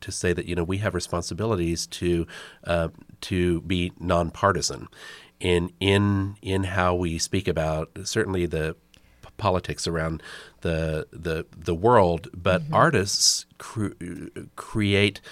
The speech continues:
Speaker 1: what they're feeling and, you know, th-, they're, um,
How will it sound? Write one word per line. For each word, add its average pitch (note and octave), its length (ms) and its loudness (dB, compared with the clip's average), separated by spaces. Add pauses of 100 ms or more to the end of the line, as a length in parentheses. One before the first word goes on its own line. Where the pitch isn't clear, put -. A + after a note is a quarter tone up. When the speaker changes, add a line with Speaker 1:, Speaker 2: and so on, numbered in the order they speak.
(320)
Speaker 1:
what F#2 460 2
they're F2 640 2 (440)
feeling E2+ 840 0 (120)
and, E2+ 680 -2 (220)
you E2+ 140 -4
know, E2+ 280 -4 (380)
th-, F2+ 140 -8 (180)
they're, F2 460 0 (600)
um, E2+ 380 -2